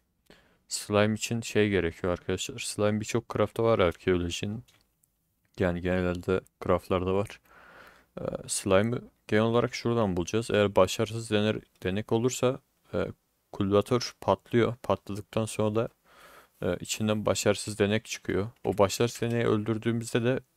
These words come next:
e, slime veriyor bize. Hatta Feilusaurus mu? Öyle bir şey. İsmi yanlış hatırlamıyorsam. Hala bekliyoruz, büyümediler. İnşallah büyürse biri. Ha, büyüdü.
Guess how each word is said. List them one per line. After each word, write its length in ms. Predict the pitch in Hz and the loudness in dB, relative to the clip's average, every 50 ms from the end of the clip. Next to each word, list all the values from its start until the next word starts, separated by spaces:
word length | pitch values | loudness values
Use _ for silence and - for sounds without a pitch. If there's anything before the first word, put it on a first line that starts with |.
| _ - | _ -10
e, 220 | 110 110 - - | -8 -8 -8 -8
slime 360 | - - - 110 107 107 104 | -8 -2 2 4 4 4 4
veriyor 300 | 95 87 87 87 85 85 | 2 0 0 0 -2 -2
bize. 240 | 85 82 - - 117 - _ _ _ _ - - - _ _ _ _ _ _ _ _ _ _ _ _ _ _ _ _ _ _ _ _ _ _ _ _ _ _ | -2 -4 -4 -4 -4 -6 _ _ _ _ -20 -20 -20 _ _ _ _ _ _ _ _ _ _ _ _ _ _ _ _ _ _ _ _ _ _ _ _ _ _
Hatta 320 | - 98 - - - 107 107 | -2 -2 0 2 2 2 2
Feilusaurus 960 | - - - 104 101 107 110 110 110 - - 113 110 110 110 107 - - - | 2 2 4 4 4 4 2 -2 -4 -2 2 4 6 6 4 2 -2 -8 -8
mu? 200 | - 85 82 82 - | -6 -6 -4 -2 -2
Öyle 220 | 92 90 92 92 | 0 0 -2 -2
bir 60 | 98 - | -4 -6
şey. 300 | - - 87 85 - - _ _ _ _ _ _ _ _ _ _ _ _ _ _ _ _ _ _ _ _ _ _ _ _ _ - | -8 -8 -8 -8 -10 -16 _ _ _ _ _ _ _ _ _ _ _ _ _ _ _ _ _ _ _ _ _ _ _ _ _ -10
İsmi 360 | - - - - 90 85 - _ _ - | -8 -6 -6 -4 -6 -6 -8 _ _ -8
yanlış 320 | - 87 87 92 - - | -6 -6 -6 -6 -6 -4
hatırlamıyorsam. 680 | 90 87 - - 85 85 87 - - - - - - 113 - _ _ _ _ _ _ _ _ _ _ _ _ _ _ _ _ _ _ | -4 -4 -4 -6 -6 -6 -6 -8 -8 -12 -12 -14 -16 -18 -18 _ _ _ _ _ _ _ _ _ _ _ _ _ _ _ _ _ _
Hala 380 | - 95 95 95 107 113 104 95 | -8 -8 -8 -6 -8 -8 -4 -2
bekliyoruz, 460 | 107 101 - - - 101 98 98 - | -4 -4 -2 -2 0 0 0 0 -2
büyümediler. 760 | 104 101 98 98 92 85 78 87 85 82 - - - - - _ _ _ _ | -2 -2 -2 -2 -4 -4 -4 -6 -6 -6 -6 -8 -10 -12 -14 _ _ _ _
İnşallah 400 | - - - - 92 87 90 87 - - | -18 -8 -6 -4 -4 -2 -4 -4 -4 -4
büyürse 380 | - 95 98 - - 98 92 92 | -4 -4 -4 -4 -4 -4 -4 -4
biri. 160 | 95 107 107 - _ _ _ _ - - - - - - - - - _ _ _ _ _ _ _ _ _ _ _ _ _ _ _ _ _ _ _ _ _ _ _ _ _ _ _ _ _ _ _ _ _ _ _ _ _ _ _ _ _ _ _ _ _ _ _ _ _ _ _ _ _ _ _ _ _ _ - | -6 -8 -8 -10 _ _ _ _ -20 -20 -20 -20 -20 -20 -20 -20 -20 _ _ _ _ _ _ _ _ _ _ _ _ _ _ _ _ _ _ _ _ _ _ _ _ _ _ _ _ _ _ _ _ _ _ _ _ _ _ _ _ _ _ _ _ _ _ _ _ _ _ _ _ _ _ _ _ _ _ -6
Ha, 200 | 104 90 85 85 | -4 -2 -2 -2
büyüdü. 260 | 87 87 85 104 | -2 -4 -4 -6